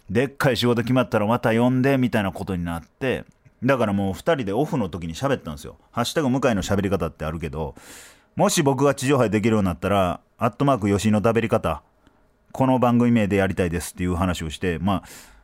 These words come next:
まあ、こ-、断られましたけど、まあ、<laughs> まあまあまあ、その、それをねじ込めるぐらいのパワーになりたいなと思ってまして、えー、そして、えー、オジンオズボーンの篠宮さんと、この間ネタパレの収録行ってきまして、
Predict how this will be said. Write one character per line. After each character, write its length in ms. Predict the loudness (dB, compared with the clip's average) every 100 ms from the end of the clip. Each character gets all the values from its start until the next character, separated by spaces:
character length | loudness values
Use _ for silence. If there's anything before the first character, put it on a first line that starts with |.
| _
ま 100 | -8
あ、 20 | -8
こ-、 100 | -8 -12 -8
断 320 | -2 2 4
ら 80 | 2
れ 100 | 2
ま 180 | 0
し 60 | -2
た 100 | -4
け 60 | -2
ど、 100 | 0
ま 320 | 2 2 -2
あ、 260 | -10 -18 -18 -16
<laughs> 140 | -6
ま 160 | 0 2
あ 60 | 4
ま 120 | 4
あ 20 |
ま 200 | 4 4
あ、 40 | 4
そ 160 | 2
の、 260 | 4 4 2
そ 120 | 2
れ 60 | 2
を 40 |
ね 160 | 2 2
じ 100 | 2
込 140 | 2
め 160 | 2 2
る 80 |
ぐ 120 | 2 2
ら 120 | 4
い 60 | 4
の 340 | 2 2 -2 -10 _ _ _
パ 120 | 2
ワ 80 | 2
ー 20 |
に 100 | 4
な 100 | 4 2
り 60 |
た 100 | 2
い 40 | 2
な 120 | 2
と 80 | 2
思 100 | 2
っ 80 |
て 100 | 2
ま 120 | 2 2
し 140 | 0
て、 340 | 2 4 2 -4 -14 -18 -20 -2
え 460 | 2 4 4 2 2
ー、 40 |
そ 100 | 0
し 80 | 0
て、 320 | 2 0 0 -2
え 540 | 2 2 2 2 2
ー、 20 | 2
オ 80 |
ジ 80 | 2
ン 80 | 2
オ 60 | 2
ズ 80 |
ボ 60 | 2
ー 20 |
ン 40 | 2
の 60 |
篠 160 | 2 2
宮 160 | 2
さ 120 | 0 -4
ん 80 |
と、 280 | -4 -8 -10 -6
こ 100 | 0
の 60 | 0
間 160 | 2
ネ 140 | 0 0
タ 140 | 0
パ 120 | 0
レ 80 | 0
の 100 | 0
収 180 | 0 0
録 180 | 0 -2
行 60 |
っ 40 | -2
て 100 | -4
き 60 |
ま 120 | -4
し 120 | -4 -4
て、 380 | 0 2 0